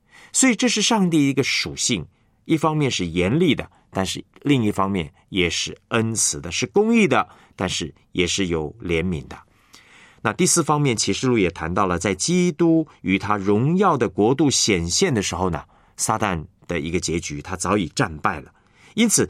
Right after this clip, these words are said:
神设下这个救赎的目标呢，可以全部的彻底完成。所以弟兄姐妹，启示录啊，所描述的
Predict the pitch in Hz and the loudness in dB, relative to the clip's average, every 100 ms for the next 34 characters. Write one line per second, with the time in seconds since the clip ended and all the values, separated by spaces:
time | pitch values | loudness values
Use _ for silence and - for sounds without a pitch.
0 | - - - 165 214 - 285 247 170 196 | -2 -2 2 2 2 2 4 4 4 2
1 | 151 127 123 113 - 262 165 110 - 98 | 2 2 0 0 2 4 4 0 -2 -2
2 | 131 180 147 101 107 104 90 - - _ | 2 2 2 2 2 2 -2 -6 -20 _
3 | - 117 82 67 - 87 104 131 104 76 | 0 0 0 -4 -4 -2 -2 0 0 -2
4 | - _ _ _ _ _ _ _ _ - | -12 _ _ _ _ _ _ _ _ -2
5 | - 156 73 67 76 82 - - _ _ | 2 2 -2 -10 -10 -10 -12 -20 _ _
6 | _ _ _ _ - 123 113 117 123 92 | _ _ _ _ -6 -2 0 0 0 2
7 | 95 82 - - - - 104 151 160 127 | 2 0 -4 -20 -8 -2 -2 0 2 2
8 | 80 - _ _ - - 98 87 85 85 | 0 -6 _ _ -6 0 2 2 0 0
9 | 107 127 - 151 87 80 | -2 -2 0 0 0 -4